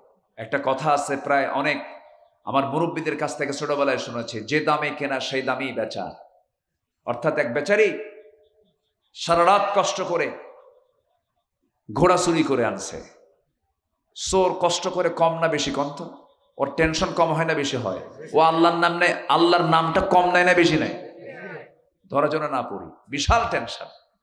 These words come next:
চুরি করতেও কিন্তু যোগ্যতা লাগে। টাকাগুলো কেমনে বাইরে পাচার করব,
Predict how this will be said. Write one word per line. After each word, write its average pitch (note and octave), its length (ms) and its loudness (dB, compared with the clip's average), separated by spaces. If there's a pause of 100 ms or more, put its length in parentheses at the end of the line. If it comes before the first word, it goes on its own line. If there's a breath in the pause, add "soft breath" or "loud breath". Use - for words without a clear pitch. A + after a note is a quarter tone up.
(960)
চুরি D3 200 -2
করতেও E3 320 -2
কিন্তু F#3 200 -6
যোগ্যতা B2+ 420 -4
লাগে। F#2 280 -6 (600)
টাকাগুলো C3+ 460 -2
কেমনে D3+ 340 -4
বাইরে C#3 260 0
পাচার A#2+ 320 0
করব, G2 480 -10